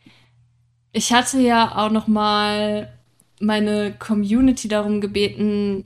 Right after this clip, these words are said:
mal generell zum Thema F K K Erfahrungen zu berichten oder mal irgendwie,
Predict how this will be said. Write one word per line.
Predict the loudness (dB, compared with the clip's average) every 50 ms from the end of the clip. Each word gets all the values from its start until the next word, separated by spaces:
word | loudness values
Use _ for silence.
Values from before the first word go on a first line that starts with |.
| -8 -6
mal | -4 -4 -2 -2 -2 -2 -2 -2 -4 -4
generell | -4 -4 -2 -2 -2 -2 -2 -2 -2 -2 -2
zum | -4 -4 -4 -4 -4
Thema | -4 -4 -4 -4 -4 -4 -6
F | -8 -10
K | -10 -10 -10
K | -10 -10 -10 -6 -4 -4 -4 -4 -6 -8 -12 -18 _ _ _ -16
Erfahrungen | -14 -12 -6 0 4 4 4 4 4 2 2 2 0 -2 -6
zu | -10 -12 -12 -12 -12 -12 -10 -10 -10 -10 -10 -10 -10 -12 -14 -18 _ _ _
berichten | -12 -10 -8 -6 -6 -6 -8 -10 -14 _ -8 -6 -4 -4 -4 -4 -6
oder | -6 -8 -8 -8 -6
mal | -6 -4 -4 -4 -4
irgendwie, | -4 -2 -2 -2 -4 -6 -8 -10 -10 -8 -8 -8 -10